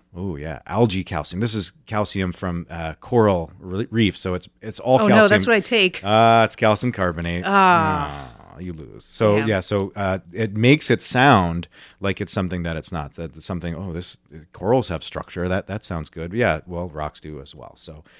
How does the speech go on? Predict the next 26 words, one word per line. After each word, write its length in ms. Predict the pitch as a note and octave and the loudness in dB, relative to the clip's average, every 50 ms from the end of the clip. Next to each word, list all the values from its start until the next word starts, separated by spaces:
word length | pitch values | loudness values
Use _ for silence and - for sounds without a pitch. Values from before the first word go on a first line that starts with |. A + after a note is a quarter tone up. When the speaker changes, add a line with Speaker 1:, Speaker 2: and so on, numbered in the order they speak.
| - - - _ _ - | -20 -20 -20 _ _ -4
Speaker 1:
um, 240 | G#2+ G#2+ G#2 G#2 G2+ | -2 -2 0 0 4
there's 200 | A#2 A#2+ B2 A2 | 6 6 6 8
also 360 | B2 C3 D#3+ F#3 - - E3 | 8 8 8 8 8 6 6
some 280 | C#3 - D3 B2+ A#2+ G2+ | 6 6 6 6 6 6
data 440 | - G#2+ A#2 C#3 - A2+ F#2+ F#2 F#2+ | 6 6 6 6 6 6 4 4 2
now 300 | G2 G2+ G2 F#2 F#2 F#2+ | 0 0 2 2 2 2
that 300 | F#2 F2+ F#2 F2+ F#2 - | 2 2 0 0 0 -2
says 340 | - - - G#2 G2+ G2 E2 | -4 0 2 2 2 4 4
that 220 | G2 F#2 F#2 - _ _ _ _ _ _ | 2 0 0 0 _ _ _ _ _ _
calcium 420 | - - A#2 C3+ C3 - A#2+ G2+ F#2 | 0 4 4 4 4 4 0 -2 -2
carbonate 580 | - - - B2 C3+ A2+ A2 F#2 F2 F2+ F2+ | -4 0 2 2 4 4 4 4 4 2 2
has 160 | F2 F#2+ F#2 E2 | 0 -2 -2 -2
been 140 | F#2+ F#2+ | -2 -2
associated, 560 | F#2+ - - G#2+ G2 F#2+ - - G2 F#2+ F#2+ E2+ | -2 0 0 0 0 0 0 0 0 0 2 0
and 80 | F#2 G2 | -2 -2
calcium 340 | - A2 G#2+ G2+ - F#2 F2 | 0 0 0 0 0 -4 -2
citrate 320 | - - C#3 - - G2 F#2 | 0 0 0 0 2 0 0
have 80 | F2 | 0
been 120 | E2+ F#2 F2+ | -2 -4 -6
associated 640 | E2 - - - A2 A2 - - G2+ G2 F#2 F#2 | -6 -4 -2 0 0 0 0 0 0 0 0 0
with 260 | F2 F2+ F2+ E2+ - _ _ - - _ _ | 0 0 -2 -2 -4 _ _ -20 -20 _ _
heart 160 | - D#3+ E3 | 0 2 2
disease 340 | - A2 F2 F#2 E2+ D#2 - | 2 0 0 0 -2 -2 -4
risk. 300 | D2+ C2 - - - - _ - | -6 -8 -8 -10 -16 -20 _ -12
Speaker 2:
Oh, 120 | A#3+ F#3+ F2 - | -12 -12 -12 -14
for 100 | - | -20